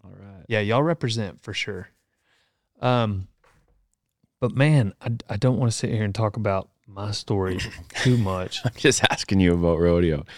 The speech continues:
Speaker 2: Yeah.
Speaker 1: Oh, I got a funny story before we begin. So I got in last night at, like, one thirty.
Speaker 2: Yeah.
Speaker 1: And the, uh, so I'm staying at the Airbnb just outside here.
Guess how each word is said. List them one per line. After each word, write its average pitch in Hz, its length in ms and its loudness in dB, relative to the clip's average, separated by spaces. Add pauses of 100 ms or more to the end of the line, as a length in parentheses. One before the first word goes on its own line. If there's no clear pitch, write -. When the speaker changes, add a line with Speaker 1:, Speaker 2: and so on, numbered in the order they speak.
(100)
Speaker 2:
Yeah. 135 140 8
Speaker 1:
Oh, 120 80 12
I 120 120 12
got 117 120 10
a 113 40 6
funny 104 280 6
story 87 320 4
before 69 300 0
we 69 80 0
begin. 65 280 -2 (760)
So 113 120 8
I 117 40 12
got 127 240 12
in 123 140 12
last 104 300 8
night 82 300 4 (380)
at, 85 120 0
like, 76 140 2
one 85 320 6
thirty. 87 540 4 (220)
Speaker 2:
Yeah. 120 260 -4 (580)
Speaker 1:
And 90 240 4
the, 80 260 6
uh, 67 260 2 (140)
so - 160 -6
I'm 80 60 -2
staying 76 280 -2
at 71 100 -4
the 73 120 -12
Airbnb 71 560 -2
just 82 220 -2
outside 82 400 2
here. 80 200 0